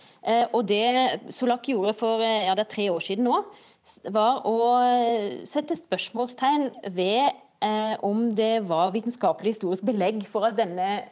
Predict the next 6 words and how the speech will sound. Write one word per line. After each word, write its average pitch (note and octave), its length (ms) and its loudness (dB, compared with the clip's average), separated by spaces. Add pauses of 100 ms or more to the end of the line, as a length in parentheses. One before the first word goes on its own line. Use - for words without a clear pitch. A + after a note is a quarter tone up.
(160)
eh, G3 720 -8 (880)
denne F#3+ 260 -4 (140)
elefantduellen F#3+ 580 -2
faktisk - 560 -12
fant F3 180 -12
sted. - 280 -12